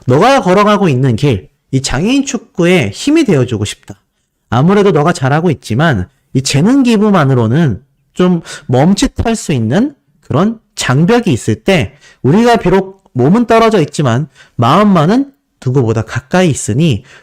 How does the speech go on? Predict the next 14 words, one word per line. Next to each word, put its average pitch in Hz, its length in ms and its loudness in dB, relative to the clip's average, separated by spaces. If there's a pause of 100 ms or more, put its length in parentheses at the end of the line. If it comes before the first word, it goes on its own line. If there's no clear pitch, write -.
부담 196 280 0
갖지 220 240 -2
말고 170 580 0 (140)
말해주었으면 110 640 -2
좋겠다. 117 440 -8 (680)
그것이 208 320 0
물품이라면 147 880 0 (220)
내가 123 200 0
직접 - 360 -4
가져다 160 340 0
주진 170 240 0
못할 156 320 -4
수 - 180 -10
있지만 117 600 -2